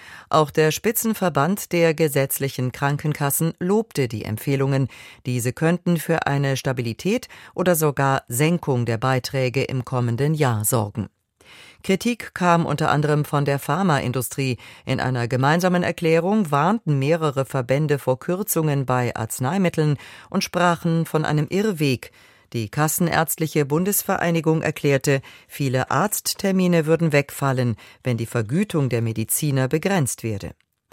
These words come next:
Zu den insgesamt sechsundsechzig Empfehlungen der Kommission gehören auch die Streichung der kostenfreien Mitversicherung für Ehepartner,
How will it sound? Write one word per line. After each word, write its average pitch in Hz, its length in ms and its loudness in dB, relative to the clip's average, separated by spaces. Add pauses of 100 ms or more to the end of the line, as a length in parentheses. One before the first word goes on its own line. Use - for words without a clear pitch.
(380)
Zu 190 160 0
den 180 200 2
insgesamt 196 580 0
sechsundsechzig 160 920 0
Empfehlungen 151 720 2
der 110 140 -2
Kommission 123 640 -2
gehören 131 400 0
auch 120 180 -4
die 127 140 -6
Streichung 151 600 0
der 135 140 2
kostenfreien 127 720 -2
Mitversicherung 165 840 0
für 117 160 -2
Ehepartner, 170 720 0